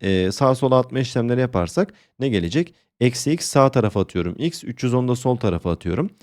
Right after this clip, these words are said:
Tamam, buradan x eşittir yirmi geliyor. Tamam, x eşittir yirmi. Beş bayrak kullanarak oluşturduğu motif sayısını soruyor. O da burada. Yani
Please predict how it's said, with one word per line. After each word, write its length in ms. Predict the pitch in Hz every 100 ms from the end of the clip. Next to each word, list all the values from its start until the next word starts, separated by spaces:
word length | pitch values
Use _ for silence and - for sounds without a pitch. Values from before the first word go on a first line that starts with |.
| _ _
Tamam, 300 | - 107 95
buradan 300 | 127 120 120
x 260 | - 160 -
eşittir 500 | 95 - - 202 120
yirmi 360 | - 120 120 104
geliyor. 260 | 82 76 71 _ _
Tamam, 300 | - 120 80 - _ -
x 200 | 180 180
eşittir 300 | 160 - -
yirmi. 340 | 165 143 95 - _ _ _ _
Beş 260 | 151 185 -
bayrak 340 | 156 139 123
kullanarak 380 | 123 110 95 90
oluşturduğu 460 | 92 87 - 82 87
motif 240 | 82 -
sayısını 400 | - 90 - 82
soruyor. 480 | 78 85 110 165 185
O 120 | 110
da 220 | 101 180 233
burada. 380 | 127 98 82 - _ _ _
Yani 260 | 95 92